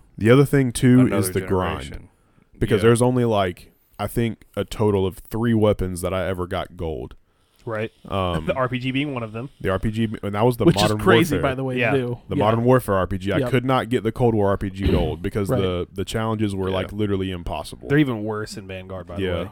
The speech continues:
Speaker 4: Yeah.
Speaker 1: So I probably, I'm, I'm not, I'm not gonna try that. But the, the
Speaker 4: Yeah.
Speaker 1: Krieg was my, that was my main squeeze.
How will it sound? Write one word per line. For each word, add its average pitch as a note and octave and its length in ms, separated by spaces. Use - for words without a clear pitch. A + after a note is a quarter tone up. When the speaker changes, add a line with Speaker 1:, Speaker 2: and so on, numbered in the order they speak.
Speaker 4:
Yeah. B2+ 140
Speaker 1:
So A2+ 100
I G2+ 100
probably, A2 220
I'm, A2 180
I'm A#2+ 160
not, B2+ 160
I'm A#2+ 120
not A#2+ 180
gonna G2 140
try F#2 240
that. F#2 220
But A2+ 260
the, G2 300
the G2 120
Speaker 4:
Yeah. A2 100
Speaker 1:
Krieg C3 300
was A2 240
my, F#2+ 400
that G#2+ 140
was G2 120
my G2+ 100
main F#2+ 260
squeeze. D#2+ 420